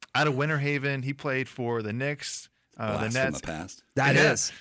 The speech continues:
Speaker 3: That is
Speaker 1: Yeah.
Speaker 3: a throwback.
Speaker 1: He played nineteen seventy-seven to nineteen eighty-nine. Uh, out of Winter Haven, averaged eighteen points a game, three rebounds, three point two assists per game. He was a four-time All-Star and made the second team All N B A in nineteen eighty. So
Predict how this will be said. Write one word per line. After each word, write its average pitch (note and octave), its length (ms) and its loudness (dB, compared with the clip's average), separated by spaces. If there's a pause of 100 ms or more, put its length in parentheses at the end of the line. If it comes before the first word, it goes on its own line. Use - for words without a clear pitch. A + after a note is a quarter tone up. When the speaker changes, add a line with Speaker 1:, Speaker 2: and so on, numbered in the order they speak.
Speaker 3:
That D#3 140 4
is F#3 60 6
Speaker 1:
Yeah. B2 100 4
Speaker 3:
a - 40 -2
throwback. C#3+ 440 2
Speaker 1:
He F3 40 4
played E3 140 4
nineteen F3 320 2
seventy-seven D#3 600 0
to B2+ 80 -6
nineteen C#3+ 300 -2
eighty-nine. A#2 680 -2 (440)
Uh, G#2 400 0
out C#3+ 160 2
of D#3 60 0
Winter C#3 220 2
Haven, B2 380 -2
averaged A#2+ 300 0
eighteen C#3+ 300 -2
points C3 280 -4
a A#2+ 60 0
game, A2+ 260 0
three D3 280 -4
rebounds, A2+ 680 -2 (380)
three D3 220 -2
point B2 260 -4
two E3 180 -4
assists D3 320 -4
per B2 140 -4
game. G#2 300 -2
He A2 40 -2
was G#2+ 100 -6
a G#2+ 40 -10
four-time D#3 480 -2
All-Star A2 580 -2 (400)
and B2 160 -2
made B2+ 140 -2
the A2+ 60 -4
second C#3 300 -2
team A#2+ 220 -2
All A2+ 180 0
N B2 80 -2
B G#2+ 160 -2
A G#2+ 200 -2
in G2 80 -6
nineteen G#2 400 -6
eighty. G#2+ 340 -10 (420)
So G2+ 440 -6